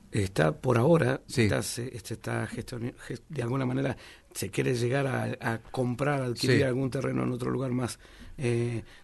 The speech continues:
Speaker 1: más cerca de la ruta, lo que
Speaker 2: Sí.
Speaker 1: necesitamos, porque justamente
Speaker 2: Tener rápida salida.
Speaker 1: justamente es lo
Speaker 2: Mm.
Speaker 1: que necesitamos. Así que bueno, en esta semana vamos a ver si podemos también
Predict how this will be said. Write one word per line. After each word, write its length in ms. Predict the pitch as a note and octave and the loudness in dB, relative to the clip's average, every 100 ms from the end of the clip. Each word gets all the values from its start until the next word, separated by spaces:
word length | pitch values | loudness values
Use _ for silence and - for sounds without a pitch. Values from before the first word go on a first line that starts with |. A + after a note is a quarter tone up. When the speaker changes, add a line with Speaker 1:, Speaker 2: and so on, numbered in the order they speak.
| - | -4
Speaker 1:
más 240 | C#3 D#3 | 0 2
cerca 320 | D#3+ D3+ C#3+ | 2 0 0
de 80 | B2+ | -2
la 140 | A#2 | 0
ruta, 360 | A#2+ D#3 B2 A#2 | 2 2 2 -4
lo 140 | A2+ | -6
que 80 | A2 | -2
Speaker 2:
Sí. 100 | A#2 | 4
Speaker 1:
necesitamos, 540 | A2+ A2+ A2 C3 A#2 G#2+ | 4 2 -2 -4 -4 -6
porque 220 | B2+ A#2 | -8 -8
justamente 480 | A2+ A#2+ C3 C3 C3 | -8 -4 -4 0 2
Speaker 2:
Tener 220 | A2+ A2 | 4 4
rápida 300 | A2+ A#2 A2 | 2 4 4
salida. 260 | A2+ G#2+ - | 4 4 4
Speaker 1:
justamente 560 | F2 - - A2+ A2 | 2 -2 -2 -4 -2
es 60 | B2 | 4
lo 80 | A2+ | 4
Speaker 2:
Mm. 20 | |
Speaker 1:
que 40 | A#2 | 4
necesitamos. 600 | A#2 G#2+ A2+ A#2 A#2 A#2 | 0 -4 -6 -6 -4 -4
Así 100 | A#2+ | -4
que 60 | B2+ | -4
bueno, 240 | B2 A#2 - - - | -4 -4 -10 -20 -8
en 80 | C3 | -2
esta 180 | A#2+ C3 | -2 0
semana 260 | A#2 B2+ | -2 -2
vamos 240 | B2+ A#2+ A#2 | 0 0 0
a 40 | |
ver 120 | B2+ A2+ | -2 -4
si 100 | B2 | -4
podemos 340 | B2 A#2+ A#2 | -4 -4 -4
también 380 | B2 A#2 B2 | -4 -4 -4